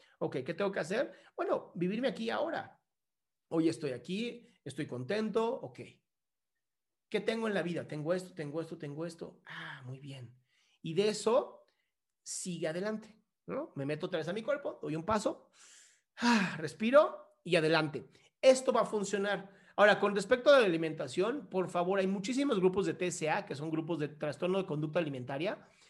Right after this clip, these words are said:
que te pueden ayudar, además de, eh, nutriólogos especialistas justamente en ese área. Entonces, en vez de estar jugando a-, al, al jueguito de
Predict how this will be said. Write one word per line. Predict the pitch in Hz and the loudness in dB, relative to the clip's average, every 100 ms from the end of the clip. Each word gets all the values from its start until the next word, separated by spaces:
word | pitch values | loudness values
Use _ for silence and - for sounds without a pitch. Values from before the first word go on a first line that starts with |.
| _ | _
que | - | -6
te | 147 170 | -4 -2
pueden | 185 190 | 2 2
ayudar, | 156 156 170 170 - | 2 0 0 0 0
además | 180 233 233 185 190 196 - | 2 4 4 4 2 -2 -4
de, | 165 180 190 180 - | 0 2 2 -2 -8
eh, | 165 147 139 | -6 -4 -2
nutriólogos | 156 139 196 220 180 185 | -4 2 6 6 6 2
especialistas | 175 165 135 143 156 170 | -2 -6 -6 -4 -4 -6
justamente | - 175 - 156 147 147 | -4 -6 -4 -4 -4 -6
en | 131 | -6
ese | 131 165 | -6 0
área. | 240 190 - - - _ _ _ | 2 2 0 -6 -20 _ _ _
Entonces, | 220 220 190 | 0 0 0
en | 208 | 2
vez | 233 330 | 4 4
de | |
estar | 339 262 | 2 -2
jugando | 240 220 190 190 | -2 -2 0 2
a-, | 202 151 | 0 0
al, | 147 147 | -4 -4
al | 160 147 | -8 -8
jueguito | - 156 165 196 180 | -8 -8 -6 -4 -4
de | 147 135 | -4 -6